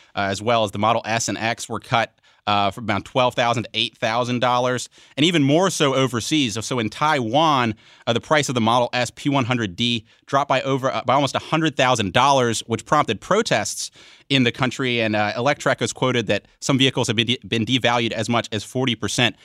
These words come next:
So, John, when we have these questions about demand and we see really significant price cuts across the board on all the models of vehicles, what does this,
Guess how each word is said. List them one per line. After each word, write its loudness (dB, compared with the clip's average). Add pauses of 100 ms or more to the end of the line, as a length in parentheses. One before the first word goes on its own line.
(260)
So, 0
John, 6
when 4
we 6
have 4
these 0
questions 2
about 4
demand 2
and -2
we -2
see -2
really 0
significant 0
price 0
cuts 2
across 2
the 0
board 4
on 2
all 6
the 2
models 4
of -2
vehicles, -2 (720)
what -2
does -2
this, 0